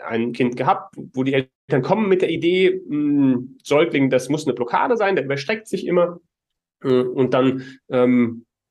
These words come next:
aber eben die Ressource ist vor allen Dingen darin zu finden und ihm zu helfen, dass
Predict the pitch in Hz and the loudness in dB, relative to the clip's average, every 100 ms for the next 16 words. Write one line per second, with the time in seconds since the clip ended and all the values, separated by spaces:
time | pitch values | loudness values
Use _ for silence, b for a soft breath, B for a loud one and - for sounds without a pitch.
0 | _ 127 123 127 131 120 113 120 127 - | _ 0 0 2 0 -2 -2 -2 -4 0
1 | 175 185 202 196 170 - 139 143 160 156 | 4 6 4 2 0 0 0 2 2 0
2 | 143 139 147 151 156 147 147 - - 143 | 0 2 2 2 0 -2 -4 -10 -10 -4
3 | 170 170 165 143 143 139 139 135 135 147 | 0 0 0 0 0 0 0 0 0 2
4 | 143 127 131 | 0 0 -2